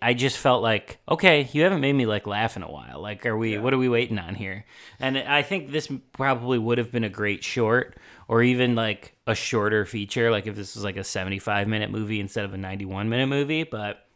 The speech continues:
Speaker 2: Or if it had been, like, a short film on Saturday Night Live for, like, six straight weeks.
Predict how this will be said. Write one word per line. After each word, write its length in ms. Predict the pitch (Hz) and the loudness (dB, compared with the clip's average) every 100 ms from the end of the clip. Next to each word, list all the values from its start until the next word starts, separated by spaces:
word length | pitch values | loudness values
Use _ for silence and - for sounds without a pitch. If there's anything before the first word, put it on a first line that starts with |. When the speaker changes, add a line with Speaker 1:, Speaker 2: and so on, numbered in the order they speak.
| - | -4
Speaker 2:
Or 220 | 160 175 | 0 0
if 160 | 165 170 | 0 -4
it 100 | 156 | -4
had 160 | 139 | -4
been, 300 | 147 143 139 | -2 0 0
like, 260 | 135 127 - - | -2 -4 -8 -12
a 120 | 131 | -12
short 500 | - - 143 135 131 | -10 -4 -2 -2 -4
film 580 | - - 127 117 117 113 | -12 -8 -6 -4 -4 -6
on 220 | 107 113 | -8 -8
Saturday 460 | - 117 113 117 113 | -8 -8 -8 -10 -12
Night 260 | 107 92 | -12 -12
Live 320 | 95 104 113 | -10 -10 -10
for, 160 | 117 123 | -10 -12
like, 200 | 101 - | -12 -12
six 300 | - 117 - | -14 -14 -14
straight 300 | - 117 92 | -14 -12 -12
weeks. 500 | 90 107 - - - | -14 -18 -18 -20 -20